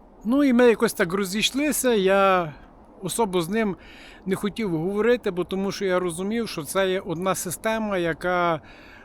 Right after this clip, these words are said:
е, живе за принципом «рука руку миє». І ви знаєте, е, це для мене був тяжкий удар.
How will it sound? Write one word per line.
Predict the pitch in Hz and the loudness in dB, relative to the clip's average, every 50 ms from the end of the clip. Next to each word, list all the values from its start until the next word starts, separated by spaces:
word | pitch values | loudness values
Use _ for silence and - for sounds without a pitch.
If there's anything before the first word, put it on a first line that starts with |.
| - - | -16 -8
е, | 196 170 165 165 165 165 165 160 160 160 156 160 160 175 220 - - - - 233 | -4 -2 0 0 0 0 0 0 0 0 -2 -4 -6 -10 -14 -18 -20 -16 -14 -10
живе | 151 139 180 190 208 190 | -6 -4 0 2 2 2
за | 156 170 | 2 -2
принципом | - - 185 214 220 202 156 - 175 - 196 185 175 170 | -2 -2 -2 -2 0 -2 -2 -6 -4 -4 -4 -2 -2 0
«рука | 170 175 160 - 202 196 180 | -2 -2 0 0 0 2 2
руку | 180 175 147 - 160 165 | 2 0 -2 -4 -2 -2
миє». | 175 196 220 240 240 226 214 208 202 196 190 - - - - - - - - - - - - - - - - - - - - - - - - - - - - | 0 0 0 0 0 0 0 0 0 -2 -4 -8 -16 -20 -20 -20 -20 -20 -20 -20 -20 -20 -20 -20 -20 -20 -20 -20 -20 -20 -20 -20 -20 -20 -20 -20 -20 -12 -6
І | 196 190 196 196 196 190 190 185 175 | -4 -2 0 2 2 4 4 2 2
ви | 165 180 202 | 2 0 0
знаєте, | 190 185 208 226 233 233 226 214 208 214 196 190 185 180 175 175 170 160 165 151 - 196 180 | 0 0 -2 -2 0 0 0 0 0 0 0 2 2 4 2 2 0 -2 -4 -8 -12 -10 -6
е, | 170 170 165 165 165 160 160 151 - - - - - - - - - - - | -2 0 0 2 2 0 0 -2 -6 -12 -20 -20 -20 -20 -20 -20 -18 -14 -4
це | - 233 233 | -2 -2 -2
для | 190 208 214 | 0 -2 0
мене | 220 226 233 233 226 214 | 0 0 0 0 0 -2
був | 190 185 226 220 190 170 - | -2 -2 -4 -4 -6 -8 -6
тяжкий | - 214 - - - - 233 233 | -6 -4 -4 -4 -4 -4 -4 -4
удар. | - 247 208 196 180 220 220 202 165 156 | -4 -6 -8 -2 0 2 4 4 2 0